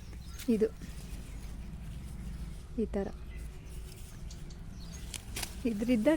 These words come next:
ಟೀ ಮಾಡ್ತಾರೆ. ಇದು, ಆ, ಎಷ್ಟು, ಒಂಬೈನೂರು ರೂಪಾಯಿ ಕೆ ಜಿ ಏನೋ ಆಗಿದೆ ಇದು. ಇದ್ರ ಹಿಂದೆ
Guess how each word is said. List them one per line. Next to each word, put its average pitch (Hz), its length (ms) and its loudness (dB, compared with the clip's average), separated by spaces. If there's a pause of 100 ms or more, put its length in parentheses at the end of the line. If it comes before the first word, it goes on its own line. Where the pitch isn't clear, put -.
(160)
ಟೀ 240 100 12 (160)
ಮಾಡ್ತಾರೆ. 190 400 8 (180)
ಇದು, 226 240 12 (1500)
ಆ, - 20 6 (1600)
ಎಷ್ಟು, - 220 8 (200)
ಒಂಬೈನೂರು 262 560 12
ರೂಪಾಯಿ 254 240 6 (100)
ಕೆ 254 120 6 (100)
ಜಿ 269 80 6 (140)
ಏನೋ 226 140 8 (100)
ಆಗಿದೆ 190 280 6 (2000)
ಇದು. 190 140 2 (1080)
ಇದ್ರ 233 320 8 (240)
ಹಿಂದೆ 247 280 12